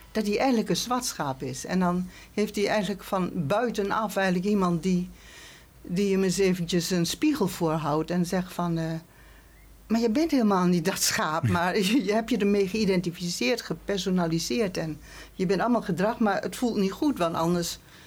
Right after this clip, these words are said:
Speaker 1: heb je je klachten en je kwalen niet."
Speaker 2: Ja. En denk je, denk je dat veel mensen zich nu, eh, een identiteit hebben aangewezen die ze niet zijn?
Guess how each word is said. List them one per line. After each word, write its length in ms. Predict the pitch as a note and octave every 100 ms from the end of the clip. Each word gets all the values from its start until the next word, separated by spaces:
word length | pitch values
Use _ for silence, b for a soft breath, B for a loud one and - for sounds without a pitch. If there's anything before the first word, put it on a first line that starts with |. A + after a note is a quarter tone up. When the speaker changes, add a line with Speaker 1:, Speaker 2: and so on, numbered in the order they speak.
| B
Speaker 1:
heb 180 | - G3
je 80 | G3
je 120 | F#3+
klachten 500 | F#3 G#3+ G3+ - G3+
en 60 | G3
je 100 | F#3+
kwalen 460 | A#3 B3+ B3+ E3+ D3+
niet." 280 | D3 C3 -
Speaker 2:
Ja. 260 | G#2+ A#2 - - - - - - - - - - - B B B B B B
En 120 | - C#3
denk 180 | E3+
je, 180 | - D#3
denk 180 | C3+ E3
je 60 | D3
dat 140 | C#3
veel 240 | - E3
mensen 680 | D3 C#3 C3+ - B2+ A#2+ A2+
zich 260 | - A2+ B2+
nu, 280 | A#2+ A#2+ A2+
eh, 180 | A2+ A2+
een 200 | A2 A2+
identiteit 640 | A#2 B2 B2 A2 B2+ A#2+ B2
hebben 180 | A2 -
aangewezen 680 | A2 G#2+ A#2 A2+ G#2 G#2+
die 100 | G#2+
ze 120 | G#2
niet 200 | G#2 G#2 -
zijn? 360 | B2 A3 G#3